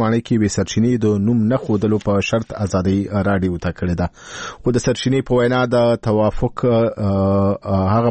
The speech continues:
متن چې په، آه، اړه یې ارګ معلومات ترلاسه کړي دي، په دې برخه کې جمهوریت ریاست یو شمېر اندېښنې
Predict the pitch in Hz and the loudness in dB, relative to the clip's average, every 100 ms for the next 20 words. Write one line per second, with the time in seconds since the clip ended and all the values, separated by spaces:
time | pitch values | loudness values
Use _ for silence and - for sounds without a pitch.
0 | 117 - 120 117 107 - 113 113 104 - | 0 0 0 0 -2 -2 0 0 -2 -2
1 | 98 98 98 - 101 98 92 107 107 104 | 0 0 0 -2 0 0 0 0 2 2
2 | 104 - 101 90 95 95 98 120 - 113 | 0 0 -2 -2 0 2 2 0 -2 -2
3 | 117 107 110 - 120 131 139 - - - | -2 0 -2 0 0 0 -2 -6 -20 -20
4 | - - 98 92 98 101 101 110 - 101 | -20 -4 0 2 2 0 -2 -4 -2 0
5 | 92 104 117 101 - 104 104 - 98 95 | 0 2 2 0 -2 0 0 0 0 0
6 | 90 87 - 120 | 0 -2 -2 0